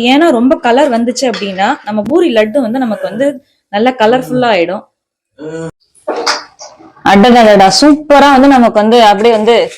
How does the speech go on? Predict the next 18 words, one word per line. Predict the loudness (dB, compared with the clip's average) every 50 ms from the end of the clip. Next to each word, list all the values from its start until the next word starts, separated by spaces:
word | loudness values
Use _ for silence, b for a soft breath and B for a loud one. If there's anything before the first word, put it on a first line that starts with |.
| -20 _ _ _ -2
ரொம்பவும் | 0 2 4 4 4 4 4 4 4
ஒயிட் | 2 0 -2 -2 -2
கலர் | -2 0 0 -2
இல்லாம | -2 -4 -4 -4 -4 -4 -4
ரொம்பவும் | -2 -2 0 0 0 0 0
கோல்டன் | 0 0 0 -2 -4 -4 -4
பிரவுன் | -4 -4 -4 -4 -6 -8
இல்லாம | -6 -6 -6 -6 -6 -8 -8
இந்த | -8 -6 -6 -4 -4
மாதிரி | -4 -4 -6 -6 -4
கலர்ல | -2 -2 0 -2 -2 -4 -4
வந்து | -4 -6 -6
நம்ம | -6 -6 -6 -4
பூரியை | -4 -2 -2 -2 -4 -6
வந்து | -8 -6 -4
பொரிச்சு | -4 -4 -4 -6 -6 -6
எடுத்தாச்சு. | -6 -2 -2 -2 -2 -2 -2 -4 -4 -4 -4 b b b b b b b b -6
இப்ப | -4 -4